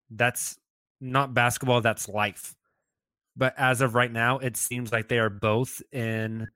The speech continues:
um, in great, a great spot in their relationship. They're both honest and talking, and there is, they, they wanna continue the relationship. And I think for Thunder fans, that is great to hear. Stop worrying about the dude from the New York Post who can't even spell Shai's name right.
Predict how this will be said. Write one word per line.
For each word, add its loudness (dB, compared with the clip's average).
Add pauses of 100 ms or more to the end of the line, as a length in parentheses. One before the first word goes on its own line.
(540)
um, 0
in -4
great, 2 (720)
a 4
great 2
spot 2
in -2
their 0
relationship. 0
They're 4
both 0
honest -4
and -8
talking, 2
and -2
there 4
is, -2 (240)
they, 2
they 0
wanna 0
continue -4
the 2
relationship. -2 (260)
And -4
I -2
think -6
for -8
Thunder -2
fans, -2 (400)
that 2
is -2
great 0
to -6
hear. 2 (180)
Stop 2
worrying 2
about 2
the -10
dude 0
from -8
the -6
New -2
York 0
Post 0
who -6
can't -2
even -6
spell 0
Shai's -2
name -4
right. 0